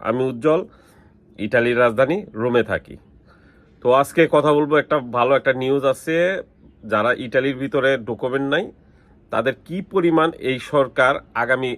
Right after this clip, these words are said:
এক দুই মাসের ভিতরে বৈধ হওয়ার জন্য প্রসেস এবং ঘোষণা দিবে,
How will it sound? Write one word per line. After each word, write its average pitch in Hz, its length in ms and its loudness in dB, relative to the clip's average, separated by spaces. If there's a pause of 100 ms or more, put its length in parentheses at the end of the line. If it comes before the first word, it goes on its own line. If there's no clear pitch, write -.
(140)
এক 135 280 -2
দুই 131 140 -6
মাসের 120 300 -4
ভিতরে 127 480 -2 (540)
বৈধ 120 400 -2
হওয়ার 139 680 4
জন্য 139 340 0
প্রসেস 135 680 -2
এবং 110 260 -4
ঘোষণা 139 380 -4
দিবে, 151 300 -4